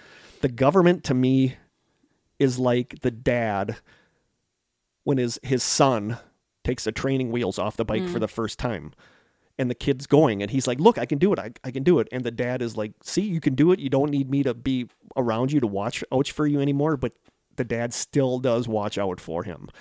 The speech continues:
Speaker 2: He's
Speaker 1: And I
Speaker 2: running
Speaker 1: feel
Speaker 2: alongside of him,
Speaker 1: Yes,
Speaker 2: just
Speaker 1: and
Speaker 2: in
Speaker 1: I
Speaker 2: case.
Speaker 1: feel like that's the government's thing, is the government, like, "No, you guys are good," but the government is also, like, the dad that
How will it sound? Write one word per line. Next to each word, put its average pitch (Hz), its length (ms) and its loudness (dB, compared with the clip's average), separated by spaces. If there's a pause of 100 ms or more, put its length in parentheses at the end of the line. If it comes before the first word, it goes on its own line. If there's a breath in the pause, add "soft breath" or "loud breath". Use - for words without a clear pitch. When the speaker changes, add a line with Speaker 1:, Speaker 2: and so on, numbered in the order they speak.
(120)
Speaker 2:
He's 170 160 -6
Speaker 1:
And 147 80 4
I 151 60 8
Speaker 2:
running 190 160 4
Speaker 1:
feel 190 80 6
Speaker 2:
alongside 165 560 6
of 123 80 -4
him, 160 60 2
Speaker 1:
Yes, 151 160 8
Speaker 2:
just - 100 -2
Speaker 1:
and 151 80 2
Speaker 2:
in - 20 6
Speaker 1:
I 131 60 4
Speaker 2:
case. 160 100 -2
Speaker 1:
feel 185 160 6
like 135 160 4
that's 135 220 0
the 139 160 -4
government's 120 500 -2
thing, 110 160 -2
is 113 80 -4
the 117 60 -8
government, 123 360 -2
like, 107 220 -6
"No, 160 160 2
you 175 160 0
guys 190 240 -2
are 165 60 -2
good," 127 320 0
but 139 100 -4
the 101 80 -8
government 127 380 -2
is 113 100 -4
also, 113 260 0
like, 107 180 0
the 113 80 -4
dad 107 360 -2
that 98 260 -4